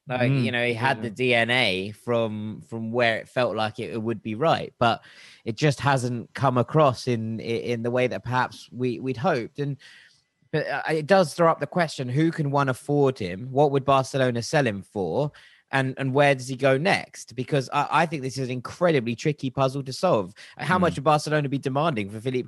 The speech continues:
Speaker 1: Coutinho? Because they paid a hundred twenty million for him, right? And so, you know, can, c-, would they sell him for sixty,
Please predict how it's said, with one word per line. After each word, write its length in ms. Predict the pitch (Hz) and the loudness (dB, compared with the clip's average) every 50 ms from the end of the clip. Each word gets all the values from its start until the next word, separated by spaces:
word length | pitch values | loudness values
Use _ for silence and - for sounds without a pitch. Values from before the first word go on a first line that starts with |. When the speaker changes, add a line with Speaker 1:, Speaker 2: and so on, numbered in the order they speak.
| - | -4
Speaker 1:
Coutinho? 340 | - - 196 226 143 98 90 82 | -2 -2 0 0 0 -2 -4 -4
Because 200 | - - - 135 | -6 -6 -4 -2
they 80 | 151 151 | -2 -2
paid 180 | 147 185 214 190 | 0 0 2 2
a 60 | 156 | 2
hundred 280 | 156 156 135 131 127 | 2 0 -2 -6 -6
twenty 240 | - 147 135 120 120 | -6 -4 -4 -4 -2
million 320 | 123 147 175 170 120 95 90 | -2 0 0 0 -2 -2 -4
for 160 | - - 90 | -8 -8 -10
him, 100 | 85 78 | -8 -4
right? 260 | 98 135 170 185 151 | 0 2 2 2 2
And 200 | 107 151 143 135 - - - - - - - _ | 0 -2 -2 -4 -6 -10 -16 -20 -20 -20 -20 _
so, 320 | - - 180 180 175 160 - _ _ | 2 4 6 6 6 4 0 _ _
you 80 | 165 160 | 0 0
know, 100 | 147 131 | 2 2
can, 400 | - - 165 156 156 151 135 - - | 2 2 0 0 0 -2 -6 -8 -8
c-, 100 | 170 - | -4 0
would 140 | 147 160 156 | 2 4 4
they 100 | 170 160 | 4 2
sell 160 | - 180 165 | 2 2 2
him 60 | 170 | 2
for 80 | 156 151 | 0 0
sixty, 680 | - - 190 185 - - - - 190 240 311 294 - | 0 0 0 0 -2 -4 -2 0 0 0 0 -4 -12